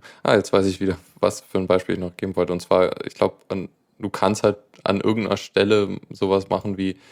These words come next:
ja, äh, in, in dem, im nächsten Raum sind irgendwie, äh, unbesiegbare Gegner, da komm ich nicht durch. Äh, also ersetze ich einf-, also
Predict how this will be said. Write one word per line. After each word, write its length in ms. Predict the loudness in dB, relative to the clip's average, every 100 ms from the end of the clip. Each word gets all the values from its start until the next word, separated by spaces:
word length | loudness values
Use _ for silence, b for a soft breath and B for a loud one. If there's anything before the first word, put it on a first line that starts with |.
| b b b b
ja, 260 | 0 4 4
äh, 240 | 4 4 4
in, 300 | 0 -4 -4
in 180 | -4 0
dem, 180 | 0 0
im 160 | 0
nächsten 420 | 4 2 0 -4
Raum 440 | -2 2 2 2 -2
sind 300 | -4 -4 -4
irgendwie, 640 | -6 -6 -10 -6 -2 0
äh, 560 | -2 0 4 4 4 2 b b b b _
unbesiegbare 720 | -2 2 2 0 0 0 0 0
Gegner, 300 | -2 0 2
da 120 | 2
komm 180 | 0 -2
ich 100 | -2
nicht 200 | -6 0
durch. 440 | 0 0 -4 -16 -4
Äh, 320 | 2 4 2 -2
also 220 | 0 2 2
ersetze 400 | 2 0 0 -8
ich 160 | -4
einf-, 260 | -4 -4 -2
also 200 | 0 0